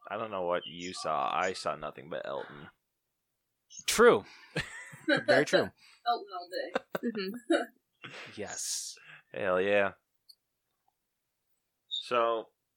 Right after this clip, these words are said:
Speaker 1: there were some flaws in the writing. Definitely.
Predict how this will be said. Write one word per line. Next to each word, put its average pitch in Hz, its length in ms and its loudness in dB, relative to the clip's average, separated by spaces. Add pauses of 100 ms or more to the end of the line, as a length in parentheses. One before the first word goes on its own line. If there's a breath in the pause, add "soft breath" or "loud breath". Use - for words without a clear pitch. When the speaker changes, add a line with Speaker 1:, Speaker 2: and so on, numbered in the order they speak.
(340)
Speaker 1:
there 131 140 4
were 139 160 4
some 147 180 -4
flaws 113 460 8
in 101 120 -2
the 95 100 4
writing. 85 480 2 (2500 soft breath)
Definitely. 80 840 -6